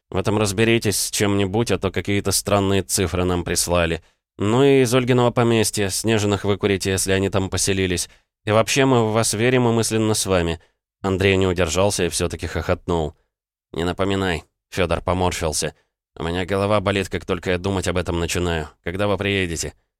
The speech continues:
«Через неделю вылетаем. Надеюсь, с нами ничего не напутают, и мы приземлимся там, где нужно, а не в Гаронну, которая река».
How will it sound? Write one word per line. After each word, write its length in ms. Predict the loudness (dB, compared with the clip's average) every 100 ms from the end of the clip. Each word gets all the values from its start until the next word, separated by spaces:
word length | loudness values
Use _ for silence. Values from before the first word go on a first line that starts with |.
| _ _ _ _
«Через 280 | 0 2 4
неделю 380 | 4 4 4 4
вылетаем. 600 | 2 0 0 2 0 -4
Надеюсь, 360 | -4 0 0 0
с 120 | 0
нами 220 | 0 2
ничего 340 | 2 2 0 2
не 100 | 2
напутают, 500 | 0 -2 0 0 2
и 40 |
мы 140 | 0
приземлимся 640 | 0 0 0 2 2 0 0
там, 220 | 0 0
где 200 | 0 0
нужно, 380 | 2 2 0 0
а 80 | -2
не 120 | 0
в 60 | 2
Гаронну, 440 | 2 4 2 2
которая 420 | 0 0 2 2
река». 360 | 0 0 0